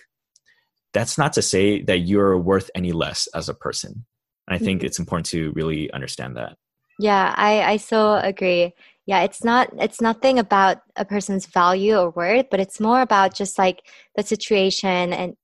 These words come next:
Speaker 2: things like that. So I think it, when you understand, like, everyone has different, you know, things that, that's going on in themselves and, you know, things like that, um, it helps you understand that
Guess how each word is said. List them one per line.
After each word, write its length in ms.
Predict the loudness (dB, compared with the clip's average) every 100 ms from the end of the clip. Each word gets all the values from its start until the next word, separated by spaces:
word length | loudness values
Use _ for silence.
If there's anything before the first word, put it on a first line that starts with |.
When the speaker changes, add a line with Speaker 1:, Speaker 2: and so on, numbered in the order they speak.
| _
Speaker 2:
things 180 | -4 -2
like 100 | 0
that. 180 | 0 2
So 120 | 2
I 100 | 2
think 320 | 0 -2 -4 _ -20 -20 _ _ -2
it, 360 | 2 4 2 -2
when 240 | -2 2 4
you 320 | 6 6 4 2
understand, 500 | 0 2 2 2 2
like, 140 | 2
everyone 460 | 0 0 2 2 2 -6 _ _ _
has 460 | -2 2 2 0 -4
different, 680 | -6 0 2 2 0 -6 -20 _ _ _ _
you 100 | 2
know, 120 | 2
things 340 | 4 2 2 2
that, 300 | 2 2 0 0
that's 220 | 0 0
going 260 | -2 2
on 300 | 4 2 2 -4 -8 -2
in 120 | 0
themselves 600 | 2 0 -4 2 2 0
and, 160 | -6 -4
you 140 | -2 2
know, 140 | 2
things 240 | 0 0
like 160 | 0 0
that, 400 | 2 4 4 2 -4 -20 -20 _ -4
um, 300 | 0 0 0
it 100 | 0
helps 340 | 2 2 0 0
you 60 |
understand 500 | 2 2 0 0 2
that 160 | 2 0